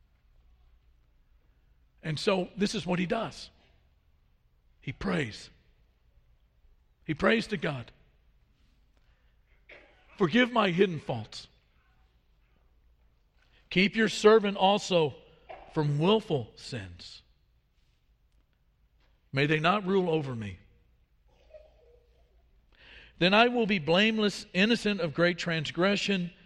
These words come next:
May these words of my mouth and this meditation of my heart be pleasing in your sight, Lord, my rock and my" what? And my what, church?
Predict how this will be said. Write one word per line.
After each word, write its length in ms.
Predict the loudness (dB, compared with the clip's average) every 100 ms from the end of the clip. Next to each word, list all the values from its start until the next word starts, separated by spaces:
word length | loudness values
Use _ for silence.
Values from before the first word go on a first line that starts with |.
| _ _ _ 0
May 220 | 4 4
these 320 | 4 0 0
words 680 | 4 8 10 8 4 -6 -4
of 240 | 0 2
my 200 | 2 0
mouth 540 | 0 0 2 2 0 -2 -12 -10
and 160 | -8 -4
this 180 | -6 -4
meditation 760 | -6 -6 -2 0 0 0 -6
of 160 | -6 -6
my 160 | -6 -4
heart 300 | -2 -2 -4 -16 -20 _ _ _ -6
be 100 | -6
pleasing 720 | -2 2 2 2 0 -2 -4
in 160 | -4 -4
your 120 | -6
sight, 560 | -6 -4 -2 0 -2 -4
Lord, 560 | -2 0 2 0 -2 -8 _ _ _ _ _ _ _ _ -8
my 180 | -6
rock 580 | -4 -2 0 0 -2 -6 -18 _ _ _ _ _ _
and 220 | -8 -6
my" 360 | -2 -2 -2 -6 -8
what? 220 | -10 -10 -14 _ _ _ _ _ _ _ _ _ _ _ _ _ _
And 160 | -8 -4
my 140 | -2
what, 300 | -2 -4 -6
church? 360 | -8 -10 -14